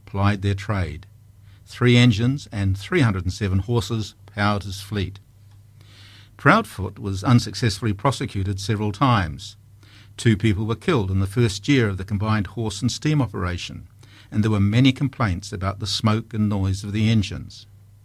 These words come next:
In eighteen eighty-three, Proudfoot sold out to a new organisation called the Dunedin Suburban Tramways Company,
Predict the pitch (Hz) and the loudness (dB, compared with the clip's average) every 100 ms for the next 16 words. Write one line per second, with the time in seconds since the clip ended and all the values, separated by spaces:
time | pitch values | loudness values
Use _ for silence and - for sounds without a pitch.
0 | - - - - - - 98 135 165 151 | -20 -20 -20 -20 -20 -2 4 4 6 4
1 | 139 120 - 101 98 98 - 127 127 135 | 4 0 -2 -2 -2 -6 2 4 4 -2
2 | - - 160 113 101 101 - 117 120 120 | -8 0 2 2 0 -2 -2 2 6 6
3 | 107 107 101 95 107 95 - 98 - 107 | 4 2 0 0 -2 -2 -4 -8 -6 -6
4 | 110 95 90 95 107 117 123 120 - 120 | -6 -10 -6 0 4 4 4 0 -4 -2
5 | 107 101 104 104 - 143 131 98 98 107 | 0 2 0 0 0 2 2 0 -2 -2
6 | 98 76 64 | -4 -6 -14